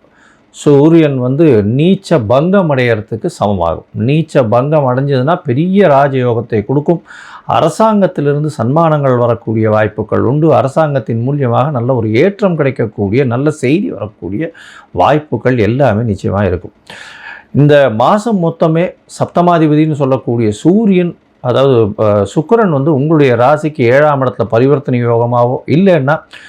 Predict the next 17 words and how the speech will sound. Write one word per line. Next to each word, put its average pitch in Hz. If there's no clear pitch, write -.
ஆட்சி 175
பெற்றோ, 127
அதாவது 131
மூணு 170
பதினொன்னுலேருந்து 151
பார்த்தாலேயானால் 139
சுக்கிரனும் 160
வந்து 135
ஏழாம் 151
இடத்துலயே 147
வந்து 143
ஒரு 104
ஆட்சி 151
பெற்று 151
போயிடுறார். 107
அதனால 131
பார்த்தாலேயானால் 139